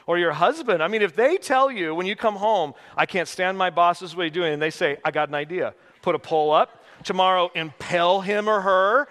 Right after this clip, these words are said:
and then go to staff meeting and enjoy your day." That's sick and wrong.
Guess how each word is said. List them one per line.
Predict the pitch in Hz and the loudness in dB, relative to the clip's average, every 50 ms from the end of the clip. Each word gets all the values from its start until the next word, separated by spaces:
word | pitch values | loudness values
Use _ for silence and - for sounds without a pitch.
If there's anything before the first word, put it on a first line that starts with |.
| - - - - - - | -12 -20 -20 -20 -8 -2
and | - 196 202 | -2 0 0
then | 202 196 185 175 | 0 -2 -4 -4
go | 156 - 185 196 | -2 0 0 2
to | 220 240 | 2 0
staff | - - - 262 247 269 269 - 240 | -4 2 2 4 4 4 2 0 -4
meeting | 254 233 214 190 180 | -4 -4 -2 -2 -4
and | 185 175 | -4 -4
enjoy | 175 175 139 165 190 196 | -6 -6 -2 0 0 0
your | 202 202 196 | 2 0 2
day." | 180 185 170 151 135 - - - - | 2 2 2 2 -2 -6 -12 -8 2
That's | - 226 302 359 - - | 4 6 6 6 4 2
sick | - - - - - 285 277 302 - - - | -8 -10 -8 2 6 6 6 6 4 0 -4
and | 226 220 208 196 202 | -4 -2 0 0 2
wrong. | 220 226 269 302 320 320 294 247 185 151 123 104 | 4 4 6 6 6 6 4 2 0 -2 -8 -16